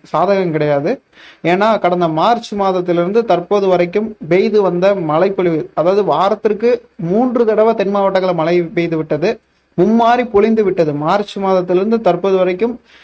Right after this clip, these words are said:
கோடை காலத்திலும் ஒரு பருவமழை போன்ற மழைப்பொழிவுகளை தூத்துக்குடி, திருநெல்வேலி, கன்னியாகுமரி மாவட்ட மக்கள் சந்தித்திருக்கிறார்கள். தென்காசி மாவட்ட மக்கள், விருதுநகர் மாவட்ட மக்கள் சந்தித்திருக்கிறார்கள். திருப்பூர், கோயம்புத்தூர், இந்த சுற்றுவட்டார பகுதிகளிலும் நல்ல மழைப்பொழிவு.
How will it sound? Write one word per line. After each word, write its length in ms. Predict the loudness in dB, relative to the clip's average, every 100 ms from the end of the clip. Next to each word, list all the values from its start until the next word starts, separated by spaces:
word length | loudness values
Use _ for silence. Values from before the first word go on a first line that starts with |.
| _ _ 0
கோடை 260 | 2 4
காலத்திலும் 580 | 4 2 2 0 0 0
ஒரு 220 | -2 -2 2
பருவமழை 540 | 2 4 2 2 0
போன்ற 360 | 2 0 2 2
மழைப்பொழிவுகளை 800 | 2 0 0 2 2 4 4 2
தூத்துக்குடி, 480 | 0 0 0 0 0
திருநெல்வேலி, 480 | 0 0 0 0 0
கன்னியாகுமரி 500 | 0 0 -2 -2 0
மாவட்ட 360 | 0 0 0 -4
மக்கள் 500 | -4 -4 0 -2 0
சந்தித்திருக்கிறார்கள். 760 | -2 -2 -2 -2 0 0 0 -2
தென்காசி 480 | 0 2 2 0 0
மாவட்ட 280 | 0 0 -2
மக்கள், 280 | -2 0 0
விருதுநகர் 400 | 0 0 -2 0
மாவட்ட 260 | -2 -2
மக்கள் 240 | -4 -4 -4
சந்தித்திருக்கிறார்கள். 800 | -2 -2 -4 -6 -2 -2 0
திருப்பூர், 360 | 0 0 0 -2
கோயம்புத்தூர், 540 | 0 -2 -2 -2 -2 -4 -10 -20 -20 -12
இந்த 180 | -4 -2
சுற்றுவட்டார 540 | -2 0 2 4 2 0
பகுதிகளிலும் 640 | -2 0 0 2 0 -2
நல்ல 400 | -4 -2 0 0
மழைப்பொழிவு. 640 | 0 0 0 0 0 -2